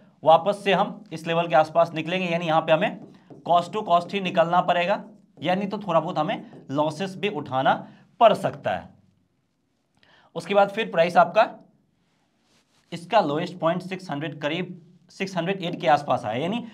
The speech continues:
सपोर्ट लेवल करीब आता हुआ हमें दिखा है। और जैसे एक ग्रीन कैंडल का फॉर्मेशन हुआ इस लेवल के आसपास, हम क्या कर सकते हैं, बाय साइड की तरफ एंट्री लेके यहाँ पे हम एग्जिट कर सकते हैं, यानी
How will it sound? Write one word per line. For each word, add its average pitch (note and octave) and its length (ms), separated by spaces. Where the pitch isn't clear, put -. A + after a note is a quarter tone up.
सपोर्ट G3 380
लेवल G3+ 220
करीब G3+ 240
आता D3+ 220
हुआ F3 180
हमें F3 200
दिखा F3 220
है। - 360
और D3+ 140
जैसे E3+ 240
एक F#3+ 100
ग्रीन F3 180
कैंडल E3+ 220
का F3+ 120
फॉर्मेशन E3 380
हुआ F3 120
इस E3+ 140
लेवल D#3 180
के D3+ 80
आसपास, D3 300
हम D#3 120
क्या D3 160
कर D#3 100
सकते E3 260
हैं, - 420
बाय C#3 140
साइड D#3+ 160
की D#3+ 80
तरफ E3+ 180
एंट्री C3+ 260
लेके E3 220
यहाँ C3+ 180
पे D#3 120
हम G#3 220
एग्जिट C3 340
कर D#3+ 120
सकते D#3+ 260
हैं, D#3+ 80
यानी G3 200